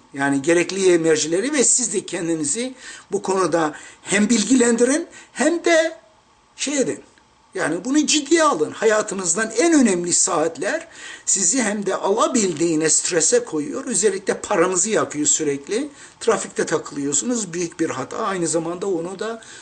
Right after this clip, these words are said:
soluyorsunuz. Hem havanız temiz olur, trafik hızlı olur,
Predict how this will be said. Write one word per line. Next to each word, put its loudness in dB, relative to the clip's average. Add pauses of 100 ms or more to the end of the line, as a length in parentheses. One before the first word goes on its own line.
soluyorsunuz. 0
Hem -4
havanız 2
temiz -2
olur, -6 (440)
trafik -2
hızlı 0
olur, -4